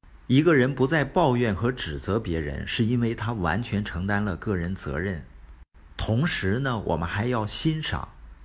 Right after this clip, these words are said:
团队中每个人与生俱来的天赋和优点。因为你不会看着天上的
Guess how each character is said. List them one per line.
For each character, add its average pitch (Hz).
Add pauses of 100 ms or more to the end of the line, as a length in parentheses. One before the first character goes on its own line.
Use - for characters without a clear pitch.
团 90
队 120
中 107
每 82
个 117
人 90
与 82
生 113
俱 113
来 78
的 87
天 104
赋 92
和 76
优 80
点。 76 (1300)
因 139
为 151
你 110
不 95
会 127
看 127
着 104
天 117
上 117
的 85